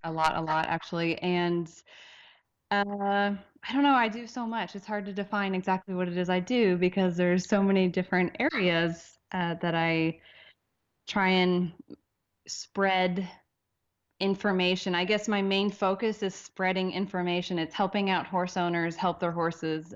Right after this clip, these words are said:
and reconnect with their horses and to really establish, um, a better relationship with their horse in as many, it, however I can help them to do that. So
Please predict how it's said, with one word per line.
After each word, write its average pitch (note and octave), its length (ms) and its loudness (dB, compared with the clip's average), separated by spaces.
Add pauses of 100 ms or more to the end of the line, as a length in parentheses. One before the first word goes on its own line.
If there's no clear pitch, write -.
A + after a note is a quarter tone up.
and D#3 300 0
reconnect E3+ 680 2
with E3 120 0
their E3 120 -2
horses E3 320 -2 (320)
and E3 380 2
to E3+ 200 0
really E3 400 4 (520)
establish, E3+ 960 -2 (380)
um, F3+ 420 -2
a F3+ 60 -2
better F3+ 220 2
relationship E3 640 -2
with D#3+ 120 -6
their E3 120 -4
horse E3 240 0 (280)
in D#3 300 0
as E3 240 0
many, D#3+ 560 4 (640)
it, - 160 -2
however F3 380 2
I E3 100 0
can E3+ 160 -2
help D#3+ 260 -4
them D3+ 200 -4
to D#3 100 -8
do D3+ 200 -4
that. - 340 -4
So - 320 -10